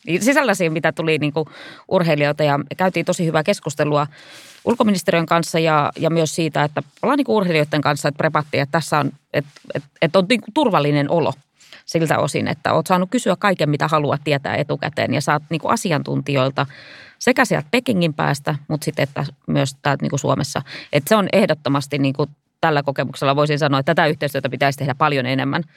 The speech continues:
Siis sekä niinku olympiakomitean ulkoministeriön, mutta, mutta niinku laajemminkin. Ei,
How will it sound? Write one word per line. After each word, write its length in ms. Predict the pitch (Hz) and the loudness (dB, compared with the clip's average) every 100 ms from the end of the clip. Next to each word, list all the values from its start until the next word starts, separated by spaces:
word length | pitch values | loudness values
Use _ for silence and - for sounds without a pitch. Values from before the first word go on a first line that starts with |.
| - _ | -20 _
Siis 180 | - 135 | -6 -4
sekä 300 | - 143 135 | -2 0 0
niinku 380 | 135 135 135 78 _ - - | 0 -2 -4 -4 _ -12 -2
olympiakomitean 840 | 165 151 135 135 135 135 131 135 | 0 0 -2 0 -2 0 0 0
ulkoministeriön, 640 | 147 139 135 139 147 156 202 - | -2 -2 -4 -4 -2 -2 -2 -4
mutta, 260 | 190 196 190 - | -6 -4 -4 -2
mutta 180 | 196 196 | -2 0
niinku 200 | 180 202 | 2 4
laajemminkin. 640 | 196 156 127 120 123 - - _ _ - - - | 4 4 0 -2 -4 -6 -8 _ _ -20 -18 -2
Ei, 120 | - | -2